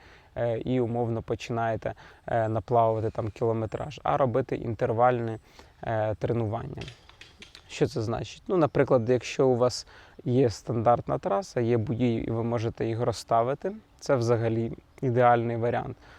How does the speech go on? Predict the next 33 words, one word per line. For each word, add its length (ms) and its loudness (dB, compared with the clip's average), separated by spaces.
Тобто 320 -4
у 120 -10
вас, 180 2
наприклад, 500 0
є, 220 0
е, 220 -2
коло 280 6
двісті 400 0
метрів, 380 -2
і 100 6
ви 180 6
відпрацьовуєте, 1040 4
е, 380 -2
де-, 520 4
де-, 240 4
десять 480 2
по 100 -4
двісті, 460 -2
як 140 0
в 80 -2
басейні. 540 -6
Е, 440 -10
в 40 -20
чому 280 0
п-, 260 -2
плюс 320 0
та-, 160 -2
такого 380 -2
тренування? 600 -4
Те, 160 -2
що 220 -4
ви 100 0
можете, 420 -2